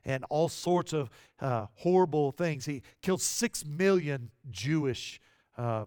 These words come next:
people, Hebrews. Are you, you might think, "Well, the largest revival ever?" I mean, what about all the people now? The largest harvest of souls? And yes, how could that be possible if all the other Christians are in heaven? Well,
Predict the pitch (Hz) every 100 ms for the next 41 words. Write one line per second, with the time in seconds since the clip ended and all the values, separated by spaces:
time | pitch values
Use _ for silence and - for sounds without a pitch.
0 | - 135 120 - 165 170 151 127 117 92
1 | - - - _ _ _ _ _ _ _
2 | _ - 127 139 139 117 - _ _ 143
3 | 139 139 - 143 117 139 139 123 123 156
4 | 180 139 - 143 120 135 143 139 123 123
5 | 135 208 247 _ _ - 151 131 - 190
6 | 214 196 208 208 214 233 214 180 202 196
7 | 185 226 147 - - - 139 165 214 202
8 | 214 - - - 175 202 208 233 180 131
9 | - 190 226 214 160 165 196 240 - -
10 | - 139 175 214 226 185 208 214 190 196
11 | - 240 226 151 160 185 170 175 185 160
12 | - - - - 196 220 - - 175 -
13 | 196 165 175 175 165 196 170 143 - -
14 | 151 175